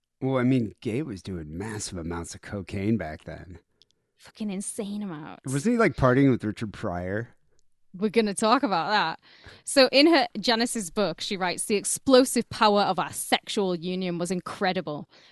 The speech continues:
Speaker 2: We made love at every opportunity, night and day. We knew every inch of each other's bodies.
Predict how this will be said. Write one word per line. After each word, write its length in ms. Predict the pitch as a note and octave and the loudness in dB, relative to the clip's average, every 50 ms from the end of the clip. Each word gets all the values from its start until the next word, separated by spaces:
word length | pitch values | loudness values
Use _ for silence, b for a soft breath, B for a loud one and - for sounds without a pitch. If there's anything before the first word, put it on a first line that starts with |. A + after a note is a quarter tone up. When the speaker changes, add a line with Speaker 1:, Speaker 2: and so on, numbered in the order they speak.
| b - | b 0
Speaker 2:
We 120 | A#3 A#3 | 2 4
made 200 | A#3 A#3+ A#3+ - | 6 6 6 4
love 220 | A#3 A3+ A#3 A3+ A3+ | 4 0 2 2 2
at 80 | - - | 2 2
every 300 | G#3+ A3+ G#3 A3+ A3+ G#3 | 0 0 0 0 0 0
opportunity, 720 | G#3 - - A3 - - A#3 G#3 G3 - - D#3 D3+ D3 | 0 0 -2 -4 -4 -2 -2 -2 -2 -2 -4 -6 -6 -4
night 300 | E3 F3+ A3+ A3+ G#3+ - | -2 2 2 2 2 2
and 140 | - A3 G3+ | 0 -2 -2
day. 380 | - G#3 F#3+ F3 D#3+ D3 D#3+ b b b b b | 0 -2 -2 -2 -2 -6 -8 b b b b b
We 80 | - A3+ | 0 2
knew 160 | B3 A#3+ A#3+ - | 4 4 2 2
every 240 | - B3+ B3+ B3+ C#4+ - - | 2 2 2 2 -2 -2 2
inch 340 | A#3 B3+ A#3+ A#3 - - - | 2 2 2 2 0 -4 -4
of 80 | F#3 | -4
each 220 | G3 F#3+ B3+ - A3 | -4 -4 -2 -4 -4
other's 180 | F3 G3 F3+ | -2 -2 -4
bodies. 580 | E3+ D3+ E3+ E3+ E3+ D#3+ C#3 - G2+ - - | -4 -4 -4 -4 -4 -6 -8 -10 -10 -12 -14